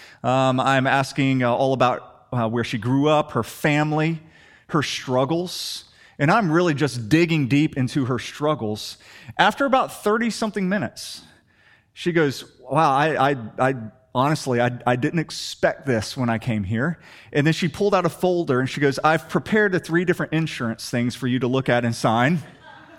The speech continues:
I was like, "What?" Uh, we were meeting with the wrong people. And, uh, and, and she had not met her client. I didn't know who I was meeting with, and yet, I mean,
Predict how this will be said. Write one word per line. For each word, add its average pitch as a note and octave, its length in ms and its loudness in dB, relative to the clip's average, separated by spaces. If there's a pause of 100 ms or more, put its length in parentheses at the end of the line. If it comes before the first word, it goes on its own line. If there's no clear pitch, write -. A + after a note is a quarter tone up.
(260)
I E3 40 -8
was D3+ 80 0
like, D3+ 140 4
"What?" C#3 500 -2 (640)
Uh, F#3 560 4
we G3+ 180 4
were D4 100 4
meeting B3+ 300 4
with A3+ 80 4
the G#3 80 2
wrong G#3+ 220 2
people. A#2 340 -2 (840)
And, G#3+ 360 6
uh, G#3 360 6
and, G#3+ 340 4
and A3+ 240 4
she D4 240 6
had C#4 160 8
not A#3+ 240 6
met G#3+ 240 8
her B3+ 140 6
client. E3+ 440 4 (4000)
I B3 180 6
didn't D#4 160 4
know C#4+ 180 8
who B3 160 6
I B3+ 140 8
was C4 200 2
meeting F#3 380 4
with, F#3 360 4
and G#3+ 160 6
yet, A3+ 220 6
I G#3+ 120 6
mean, G#3+ 240 4